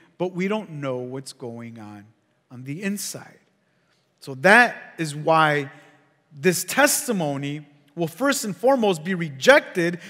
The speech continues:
because no one can see God, and therefore no one can point to the sin that's within them. What the Jews are often rejecting here is this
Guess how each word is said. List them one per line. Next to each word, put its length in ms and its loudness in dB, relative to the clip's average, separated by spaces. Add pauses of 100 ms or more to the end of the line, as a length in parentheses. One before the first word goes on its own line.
because 200 4
no 120 6
one 160 4
can 160 -4
see 380 4
God, 280 6
and 140 -2
therefore 320 2
no 180 4
one 200 0
can 220 -2 (260)
point 320 6 (580)
to 120 4
the 100 0
sin 460 4
that's 260 4
within 500 -2
them. 340 2 (1080)
What 160 0
the 80 4
Jews 320 2
are 120 8
often 340 2
rejecting 540 -4
here 240 -4
is 120 -4
this 200 -10